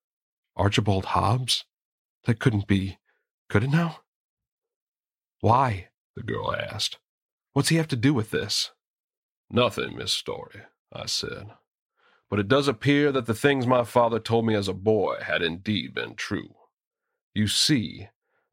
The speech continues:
Doctor Hobbs fathered me some thirty-seven years ago, when he unwillingly came to this here time and place, from the very time and place you've come, Miss Story,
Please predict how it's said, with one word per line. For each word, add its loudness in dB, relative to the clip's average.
Doctor 2
Hobbs 2
fathered 2
me 4
some 0
thirty-seven 0
years -2
ago, -2
when 0
he 2
unwillingly 0
came -2
to -4
this -2
here -2
time -4
and -12
place, 0
from -10
the -8
very 0
time -2
and -4
place -2
you've 0
come, -10
Miss -8
Story, -8